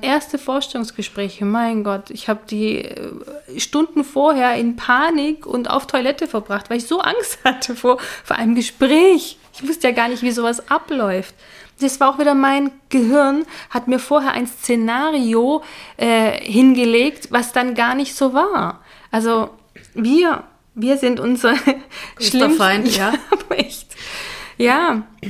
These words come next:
Speaker 1: und du merkst es auch, wenn du dann erstarrt bist zum Beispiel, merkst du es auch vielleicht auf der körperlichen Ebene, dass du eine Bewegungseinschränkung hast, dass du, dass deine Hüften wehtun, deine Knie nicht mehr so funktionieren. Und das bedeutet auch,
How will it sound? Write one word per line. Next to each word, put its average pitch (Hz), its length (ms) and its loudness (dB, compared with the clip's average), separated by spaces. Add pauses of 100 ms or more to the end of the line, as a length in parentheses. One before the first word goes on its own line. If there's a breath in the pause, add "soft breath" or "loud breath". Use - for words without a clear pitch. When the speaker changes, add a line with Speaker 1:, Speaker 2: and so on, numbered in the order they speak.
Speaker 1:
und 240 100 0
du 247 80 4
merkst 247 300 0
es 269 100 -4
auch, - 240 -4 (220)
wenn 240 260 -4
du 240 140 -2
dann 226 180 -4
erstarrt 269 720 -2
bist 220 260 -6
zum 214 160 -4
Beispiel, 214 400 -4
merkst 214 360 -4
du 220 40 -16
es - 40 -8
auch 185 120 -6
vielleicht 214 240 -6
auf 202 140 -8
der 220 140 -8
körperlichen 208 640 -4
Ebene, 208 440 -2 (360 loud breath)
dass 202 400 -6
du 214 400 2 (260 loud breath)
eine 202 200 0
Bewegungseinschränkung 196 1300 -2
hast, 190 260 -8
dass - 180 -12
du, 208 380 0 (360 loud breath)
dass 208 240 -8 (140)
deine 214 260 0
Hüften 349 380 -4
wehtun, 233 260 -2
deine 208 180 -2
Knie 320 300 0
nicht 330 220 -4
mehr 240 120 -2
so 214 140 -2
funktionieren. 185 920 -6 (300 loud breath)
Und 214 80 -6
das 214 80 -8
bedeutet 262 460 0
auch, - 280 0